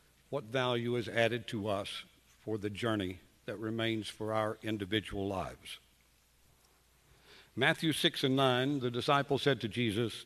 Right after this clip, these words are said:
"Teach us to pray, that we may know how to live on earth and prepare for eternity." And Jesus answered,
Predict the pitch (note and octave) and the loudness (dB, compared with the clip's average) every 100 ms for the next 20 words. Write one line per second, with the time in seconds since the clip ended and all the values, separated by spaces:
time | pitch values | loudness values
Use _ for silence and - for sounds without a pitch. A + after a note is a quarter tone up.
0 | _ - D3 - A2 G#2+ - D3+ A#2+ D#2 | _ -6 -4 -4 -6 -8 2 4 4 2
1 | - - _ - - - - - A2+ A#2+ | -10 -20 _ -20 -20 -20 -10 -8 -2 0
2 | B2 A#2+ B2 C3 A2+ B2 A2 A#2 C3 _ | 0 0 0 0 0 0 -2 -4 -10 _
3 | _ _ _ _ _ _ - B2 A#2+ D#3 | _ _ _ _ _ _ -4 0 6 8
4 | D#3 D#3 D3+ B2+ C#3+ - - - _ _ | 8 4 6 4 2 -6 -20 -20 _ _
5 | _ _ A2+ A2 C3 A#2 C3 A#2+ A#2 A2 | _ _ -4 -2 -2 2 2 2 0 2
6 | C#3 C#3 A2+ G2 - - - _ _ _ | 4 4 4 -2 -12 -18 -20 _ _ _
7 | _ _ - - _ F#2+ F2+ B2 A2+ B2 | _ _ -20 -20 _ -14 -8 -6 -6 -4
8 | A#2 A2+ - G#2 | 0 -2 -2 -8